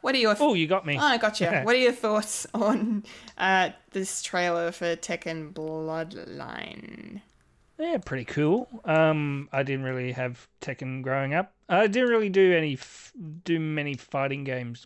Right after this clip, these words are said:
Speaker 2: growing up. I was more of a button smasher. <laughs> So, so, um, but, uh, Sammy's a big fa-, fan of Tekken, so I'll get her thoughts on it.
Speaker 1: Hmm.
Speaker 2: Hmm, 'cause I think we got a, I think we got a collection of the games.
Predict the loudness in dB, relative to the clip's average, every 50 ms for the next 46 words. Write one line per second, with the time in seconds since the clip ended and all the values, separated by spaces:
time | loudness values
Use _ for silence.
0 | _ -12 -12 -12 -10 -12 -14 -14 -16 -18 _ _ _ -20 _ _ _ 2 4 6
1 | 6 6 6 6 6 6 6 6 4 2 2 0 2 0 0 0 -4 -8 -8 -6
2 | -6 -6 -6 -6 -6 -8 -10 -10 _ _ _ _ -6 -4 -2 -2 -2 -2 -4 -4
3 | -6 _ _ _ _ _ -20 -20 -20 -20 -20 -20 _ -6 0 2 4 4 4 2
4 | 0 -6 _ _ _ _ _ _ _ -10 -6 -2 -2 0 0 0 0 -2 -2 -4
5 | -4 -6 -10 -10 _ 0 2 2 2 0 -2 -4 -2 2 2 4 4 2 2 2
6 | 0 0 0 0 -2 -4 -4 -6 -8 -10 -10 -10 -10 -10 -10 -12 _ _ _ -12
7 | -12 -10 -10 -10 -12 -14 -14 -18 _ -16 -12 -12 -10 -10 -8 -8 -8 -10 -12 -12
8 | -10 -8 -8 -6 -6 -6 -8 -10 -14 _ _ _ _ _ _ _ _ _ -4 0
9 | 0 2 2 0 -2 -8 -12 _ _ _ -8 -4 -4 -2 2 4 4 4 4 2
10 | -2 -6 -6 -6 -6 -8 -12 -14 -16 -16 -18 -16 _ -4 -2 0 0 2 0 -2
11 | -4 -6 -10 -14 _ _ _ _ _ _ _ _ _ _ _ -6 -6 -4 -2 -2
12 | -2 -4 -4 -4 -6 -8 -10 -14 _ _ -8 -6 -6 -6 -6 -6 -4 -2 -2 -2
13 | -2 -2 -2 -2 -4 -4 -4 -4 -6 -8 -10 -12 -10 -8 -6 -4 -4 -2 0 0
14 | 0 0 0 0 0 -2 -2 -4 -6 -6 -8 -8 -6 -6 -8 -8 -8 -8 -10 -10
15 | -10 -8 -8 -8 -8 -8 -10 -12 -14 -20 -20